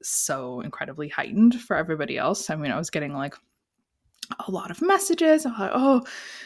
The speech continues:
like, we're thinking about you traveling at this time," and, and all that, which is all, which was very kind. But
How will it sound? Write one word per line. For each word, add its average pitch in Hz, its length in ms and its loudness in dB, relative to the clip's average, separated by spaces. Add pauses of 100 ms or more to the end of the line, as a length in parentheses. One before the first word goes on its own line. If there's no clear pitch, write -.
(240)
like, 170 260 -2
we're 180 320 4 (180)
thinking 214 260 6
about 196 300 4
you 170 100 -2
traveling 262 580 6
at 240 100 0
this 240 160 -4
time," 214 640 0
and, 175 360 -4
and 180 140 -4
all 165 160 -2
that, 165 160 -2
which 160 120 -12
is 180 120 -8
all, 170 240 -8
which 165 240 -10
was 170 100 -12
very 170 220 -2
kind. 160 400 -6
But - 220 -4